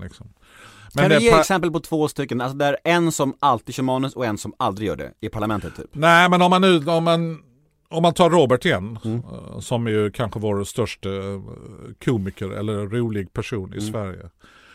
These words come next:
Speaker 1: Han gillar ju att vara väldigt väl förberedd,
Speaker 2: Mm.
Speaker 1: Robert.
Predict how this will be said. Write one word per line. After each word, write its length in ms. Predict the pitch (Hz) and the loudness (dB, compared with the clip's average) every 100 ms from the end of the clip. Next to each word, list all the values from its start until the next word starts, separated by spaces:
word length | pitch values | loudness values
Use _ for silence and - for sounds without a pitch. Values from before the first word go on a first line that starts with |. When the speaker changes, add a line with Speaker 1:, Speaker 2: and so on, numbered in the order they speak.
| _ _ _ _ _ | _ _ _ _ _
Speaker 1:
Han 400 | - 175 170 156 | -2 2 4 4
gillar 320 | 156 190 190 | 2 4 6
ju 60 | 156 | 6
att 60 | 147 | 6
vara 100 | 139 | 4
väldigt 380 | 143 175 147 | 4 4 4
väl 280 | 131 151 135 | 4 4 4
förberedd, 580 | 120 175 180 113 98 101 | 4 2 2 -2 -6 -8
Speaker 2:
Mm. 180 | 107 117 120 | -10 -10 -6
Speaker 1:
Robert. 460 | 117 92 92 - | -6 -6 -12 -20